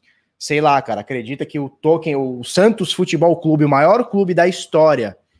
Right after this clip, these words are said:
né, o único a parar duas guerras, a Guerra do Congo e a Guerra de Biafra, né, o que teve o rei, o que teve o príncipe, se um dia você fala assim, "Cara, o maior time do mundo vai aceitar Tolkien e vai tá, vai ser da C H Z",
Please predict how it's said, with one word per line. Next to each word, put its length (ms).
né, 160
o 40
único 400
a 40
parar 320
duas 360
guerras, 360
a 40
Guerra 260
do 120
Congo 540
e 140
a 40
Guerra 240
de 120
Biafra, 580
né, 200
o 100
que 100
teve 280
o 60
rei, 260
o 60
que 100
teve 180
o 60
príncipe, 480
se 100
um 40
dia 120
você 60
fala 100
assim, 100
"Cara, 220
o 40
maior 220
time 180
do 100
mundo 220
vai 120
aceitar 400
Tolkien 460
e 40
vai 120
tá, 120
vai 140
ser 160
da 80
C 160
H 220
Z", 220